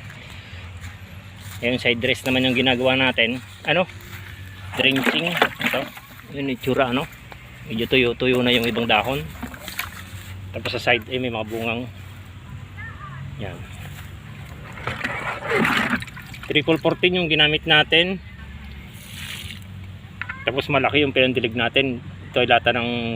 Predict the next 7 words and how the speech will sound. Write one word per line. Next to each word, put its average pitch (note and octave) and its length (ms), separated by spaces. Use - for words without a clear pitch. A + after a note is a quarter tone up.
salmon. C3+ 480
Dalawang C#3+ 320
triple C#3+ 320
fourteen D#3 400
yung C#3+ 240
ginamit C3+ 400
nating C3+ 480